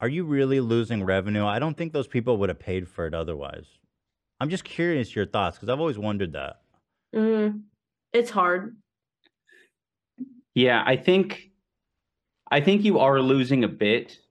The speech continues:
Speaker 3: Uh, I, I f-, I feel like it, it's part of the reason why I think a lot of people have, like, chosen to do things like this for free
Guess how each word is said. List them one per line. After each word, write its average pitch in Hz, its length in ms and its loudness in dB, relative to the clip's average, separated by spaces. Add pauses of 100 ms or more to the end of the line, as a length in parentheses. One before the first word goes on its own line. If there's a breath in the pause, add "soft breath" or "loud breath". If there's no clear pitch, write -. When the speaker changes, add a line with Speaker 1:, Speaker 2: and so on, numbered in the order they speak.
(280)
Speaker 3:
Uh, 95 640 -2
I, - 40 -18 (140)
I 104 280 0
f-, 113 180 -6
I 117 120 2
feel 143 300 2
like 113 440 2 (840)
it, 120 240 -2
it's - 260 -4 (400)
part 147 300 2
of 135 120 0
the 131 100 4
reason 117 400 2
why 107 200 4
I 104 60 0
think 110 140 -2
a 107 60 2
lot 98 300 -2
of 98 120 -16
people 107 460 0
have, 98 360 -2
like, 95 360 -2 (100)
chosen 101 560 2
to 110 100 -4
do 101 380 -2
things 104 360 0
like 98 240 0
this 101 440 -4
for 98 260 -2
free 101 640 -2